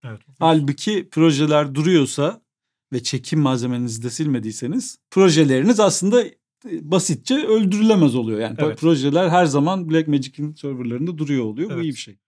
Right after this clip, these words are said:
Speaker 1: Peki.
Speaker 2: En son yaptığınız değişikliklerle.
Speaker 1: Evet. Şimdi işte Blackmagic Cloud'un bir de bir artısı uzaktan herkesin bağlanmasına müsaade ettiği için ben burada kurgu yaparken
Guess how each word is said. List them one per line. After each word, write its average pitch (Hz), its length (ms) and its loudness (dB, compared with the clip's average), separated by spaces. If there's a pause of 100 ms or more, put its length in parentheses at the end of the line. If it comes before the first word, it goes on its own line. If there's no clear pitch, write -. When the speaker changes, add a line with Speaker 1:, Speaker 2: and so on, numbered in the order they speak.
Speaker 1:
Peki. 143 140 0
Speaker 2:
En 190 160 6
son 170 240 4
yaptığınız 143 520 2
değişikliklerle. 117 760 -4 (260)
Speaker 1:
Evet. 131 300 -8 (260)
Şimdi 170 260 -4
işte 175 320 -4 (300)
Blackmagic 156 420 -2
Cloud'un 165 360 -2
bir 160 40 -8
de 160 120 -2
bir 175 140 0
artısı 165 460 -8 (240)
uzaktan 147 480 -2
herkesin 151 460 -2
bağlanmasına 143 520 -2
müsaade 147 320 -2
ettiği 147 240 -12
için - 360 -14
ben 165 240 0
burada 147 220 -2
kurgu 147 220 -4
yaparken 135 540 -4